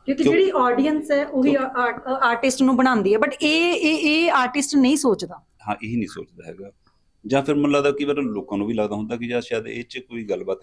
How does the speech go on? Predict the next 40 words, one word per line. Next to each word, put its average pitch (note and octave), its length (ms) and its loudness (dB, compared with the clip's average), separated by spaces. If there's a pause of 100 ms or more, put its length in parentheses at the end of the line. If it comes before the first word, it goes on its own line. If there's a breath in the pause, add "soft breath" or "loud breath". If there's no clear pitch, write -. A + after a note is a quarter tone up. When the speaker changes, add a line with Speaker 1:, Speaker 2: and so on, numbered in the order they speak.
Speaker 2:
ਹੈ F2+ 60 -12
ਨਹੀਂ, F#2 140 -14
ਜਿਹੜਾ G#2 220 -2
ਵੀ G#2 240 -10 (120)
ਐਟੀਟਿਊਡ F2+ 420 -6
ਨਹੀਂ F#2 140 -8
ਰੱਖ F2+ 200 -14
ਰਿਹਾ - 140 -10
ਹੈਗਾ। - 100 -6
Speaker 1:
ਹਮ, A3 60 -10
ਹਮ, A3 140 -14
ਹਮ। G3 80 -18
Speaker 2:
So - 320 -12
ਮੈਂ A#2+ 100 2
ਵੀ D3+ 80 -4
ਤਾਂ E3 100 -8
ਸ਼ੁਰੂ D#3 160 -4
ਤੋਂ D3+ 140 -2
ਏਦਾਂ C#3 180 -2
ਹੀ C#3 100 -2
ਹਾਂ। C#3 60 -10
ਮੈਨੂੰ C#3 260 -4
Speaker 1:
ਹਮ। F#3+ 60 -8
Speaker 2:
ਕੀ C#3 100 -4
ਹੈ, C#3 40 0
ਮੈਂ B2 240 -4
ਤਾਂ - 160 -10
ਹਰ - 100 -10
ਇੱਕ - 160 -10
ਨਾਲ C#3 120 0
ਮਿਲਦਾ G2+ 340 0
ਗਿਲਦਾ, G#2 240 -2
ਮੈਨੂੰ A#2+ 140 0
ਤੀਹ C#3 180 -8
ਪੈਂਤੀ A#2+ 260 -10
ਸਾਲ A#2 180 0
ਹੋ G#2+ 80 4
ਗਏ A2+ 120 -2
ਨੇ। C3 80 0
Speaker 1:
ਹਮ। C3+ 80 -8